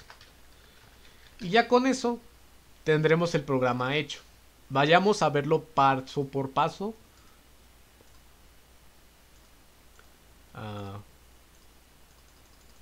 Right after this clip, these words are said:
Ah, claro, si no lo llamo, ¿cómo quiero que? Si no, aquí es multiplica.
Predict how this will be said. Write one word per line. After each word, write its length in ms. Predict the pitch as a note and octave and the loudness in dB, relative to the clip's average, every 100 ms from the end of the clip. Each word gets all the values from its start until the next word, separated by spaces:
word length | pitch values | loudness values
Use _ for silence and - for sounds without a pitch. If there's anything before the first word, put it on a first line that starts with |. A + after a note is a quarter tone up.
| - - - - - - - - | -20 -20 -20 -20 -20 -20 -20 -10
Ah, 180 | A#2 A#2 | -10 -6
claro, 280 | B2+ B2 | -4 -4
si 120 | A2+ A#2+ | -6 -6
no 100 | C3 | 0
lo 120 | C3 | 0
llamo, 340 | C3 C3 C#3+ C#3 | 0 -2 -4 -6
¿cómo 240 | B2 A#2+ | -8 -8
quiero 280 | A#2+ A#2 A#2 | -10 -10 -12
que? 80 | - - - - - - - - - - - _ - - - _ - _ - - - - - - - _ - _ | -16 -20 -20 -20 -20 -20 -20 -20 -20 -20 -20 _ -20 -20 -20 _ -20 _ -20 -20 -20 -20 -20 -20 -20 _ -20 _
Si 160 | - B2 | -18 -12
no, 340 | B2+ D3+ E3 | -10 -6 -6
aquí 220 | E3 - C#3 | -6 -8 -8
es 80 | C3+ | -8
multiplica. 600 | A#2+ G#2 - A#2+ D3 | -8 -12 -18 -14 -14